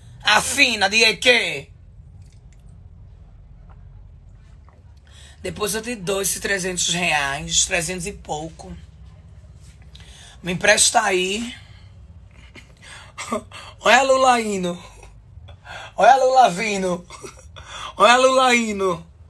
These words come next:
Olha a Lula vindo. Já tem outras que ainda perguntam: "Você quer um refrigerante? Você já jantou?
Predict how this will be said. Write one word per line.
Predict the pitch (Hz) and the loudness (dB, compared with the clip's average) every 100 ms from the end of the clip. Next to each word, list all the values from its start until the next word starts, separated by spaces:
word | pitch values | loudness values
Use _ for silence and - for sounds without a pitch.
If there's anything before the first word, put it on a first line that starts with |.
| - - - - - | -20 -20 -20 -20 -2
Olha | 240 247 | 2 4
a | |
Lula | 262 262 254 214 | 4 6 6 4
vindo. | 185 220 196 180 180 185 - - - - - - - - - - - - - - - - - - | 0 -2 0 0 -2 -4 -20 -20 -20 -20 -20 -20 -20 -20 -20 -20 -20 -20 -20 -20 -20 -20 -20 -8
Já | 147 185 | 0 2
tem | 196 233 214 | 2 0 2
outras | 196 220 247 247 | 0 2 2 2
que | - 233 | 2 -2
ainda | 220 220 | -2 -2
perguntam: | - 269 277 214 190 202 202 190 175 - _ _ - - - _ | -2 -4 -4 -6 -6 -8 -6 -6 -6 -10 _ _ -20 -20 -20 _
"Você | 214 208 262 | -2 0 0
quer | 277 - 220 196 202 202 | -4 -4 -2 0 0 -2
um | 185 | -2
refrigerante? | 185 185 170 165 165 160 180 214 208 | -4 -2 -2 0 0 -2 -6 -8 -8
Você | 185 185 | -4 -4
já | 190 185 | -2 -2
jantou? | 175 165 165 160 160 190 | -2 -4 -6 -6 -4 -6